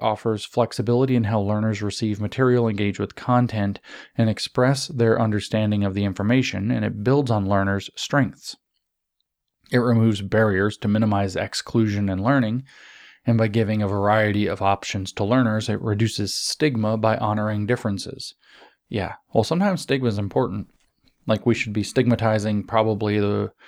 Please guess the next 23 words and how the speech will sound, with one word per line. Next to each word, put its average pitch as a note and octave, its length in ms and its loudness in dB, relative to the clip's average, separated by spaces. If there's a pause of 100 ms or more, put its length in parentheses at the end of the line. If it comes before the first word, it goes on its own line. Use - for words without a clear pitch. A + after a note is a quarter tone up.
(320)
the G2+ 220 0 (160)
trans A2 480 0
contagion. G2 560 -2 (200)
That A2 100 -4
would G#2 120 -2
probably G2+ 260 0
be G2+ 120 -2
good. G2 240 -4 (720)
Although C3+ 420 0
U B2+ 220 2
D D3+ 200 0
L G#2+ 400 0 (140)
introduced B2 720 0
the A#2 60 -2
need C#3 480 0
to B2+ 80 2
vary A2 480 0
learning A2 600 0
for, G2 340 -6 (760)
for G#2+ 260 0
learners A2 440 2
with G#2 120 0
disabilities, A#2 680 0